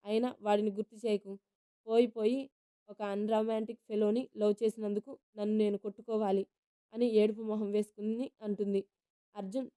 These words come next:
తన నెత్తి మీద ఒక మొట్టికాయ వేసి, "ఏంటే ఆ మాటలు? వాడికి తెలిస్తే నీకు ఉంటుంది" అంటాడు. "నాకెప్పుడో తెలిసిందిలే, నువ్వు చెప్పనవసరం లేదు. ముందు నన్ను డ్రాప్ చేస్తావా చేయవా?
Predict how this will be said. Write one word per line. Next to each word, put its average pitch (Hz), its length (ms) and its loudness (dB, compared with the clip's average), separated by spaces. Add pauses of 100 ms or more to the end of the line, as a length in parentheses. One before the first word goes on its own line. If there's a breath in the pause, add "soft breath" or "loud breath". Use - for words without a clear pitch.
(580)
తన 214 80 -8
నెత్తి 208 320 -2
మీద 220 240 -2 (280)
ఒక 202 120 -10
మొట్టికాయ 208 460 -2
వేసి, 208 380 0 (340)
"ఏంటే 208 500 0
ఆ 202 80 -8
మాటలు? 202 500 -6 (360)
వాడికి 208 240 0
తెలిస్తే 208 460 -8
నీకు 202 280 0
ఉంటుంది" 214 480 -2
అంటాడు. 196 400 -4 (460)
"నాకెప్పుడో 202 440 -4
తెలిసిందిలే, 208 600 0 (380)
నువ్వు 208 220 -4
చెప్పనవసరం 214 540 -4
లేదు. 202 300 2 (360)
ముందు 220 200 0
నన్ను 214 240 2
డ్రాప్ 202 420 0
చేస్తావా 220 360 -2
చేయవా? 214 500 -2